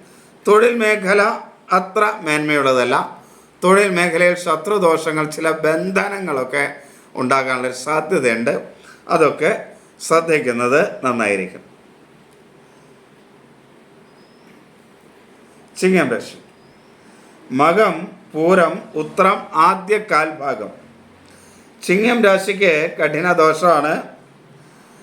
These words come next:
ഏഹ്, കുറച്ച് കാലത്തേക്കും കൂടെ അങ്ങനെയാണ്. ഏഹ്, ഇവരുടെ ശരീ-,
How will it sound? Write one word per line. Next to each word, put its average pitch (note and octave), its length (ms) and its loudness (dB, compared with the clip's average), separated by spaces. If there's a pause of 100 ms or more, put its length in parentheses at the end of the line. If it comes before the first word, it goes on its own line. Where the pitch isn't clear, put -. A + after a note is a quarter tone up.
(600)
ഏഹ്, B2+ 720 0 (1000)
കുറച്ച് D3 240 0
കാലത്തേക്കും D#3 460 0
കൂടെ D#3 120 4
അങ്ങനെയാണ്. C#3 720 0 (1200)
ഏഹ്, B2+ 460 4
ഇവരുടെ D#3 240 2
ശരീ-, E3 560 0